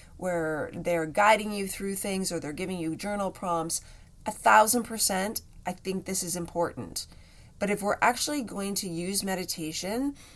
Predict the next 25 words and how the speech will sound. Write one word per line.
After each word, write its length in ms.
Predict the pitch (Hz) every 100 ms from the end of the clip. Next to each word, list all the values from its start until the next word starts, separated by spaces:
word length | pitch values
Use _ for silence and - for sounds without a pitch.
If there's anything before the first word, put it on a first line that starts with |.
| - -
as 400 | 190 196 208 202
the 140 | -
sto-, 580 | 185 - - - 208 185 196
stepping 460 | - 226 - 220
stone 440 | 202 - 185 185 185
to 140 | 180
self-actualization, 1700 | 170 190 190 196 - 185 - 175 156 156 160 156 170 - 269 311 330
we 220 | - 214 220
need 240 | 247 247
to 80 | 254
strip 440 | - - 226 214
away 520 | 240 190 180 180 254 -
all 260 | 196 190 196
the 160 | 185
other 220 | 170 170
things 680 | 175 175 170 180 226 220 - - - -
like 360 | 190 196 190 190
guided 400 | 175 175 170 156
meditations 720 | 165 160 - 165 - 165 165
on 200 | 139 147
apps. 560 | - 120 - - - - -
This 260 | 190 196
is, 220 | 196 208 226
of 140 | 208
course, 360 | - 170 -